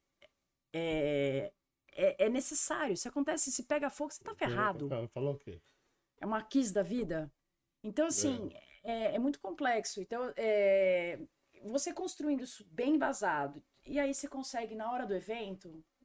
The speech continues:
Speaker 1: você é um bombeiro apagando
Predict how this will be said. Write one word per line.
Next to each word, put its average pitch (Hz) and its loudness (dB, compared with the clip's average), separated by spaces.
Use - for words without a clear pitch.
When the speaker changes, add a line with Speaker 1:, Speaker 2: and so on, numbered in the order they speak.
Speaker 1:
você 220 4
é 190 4
um 196 -2
bombeiro 214 0
apagando 226 0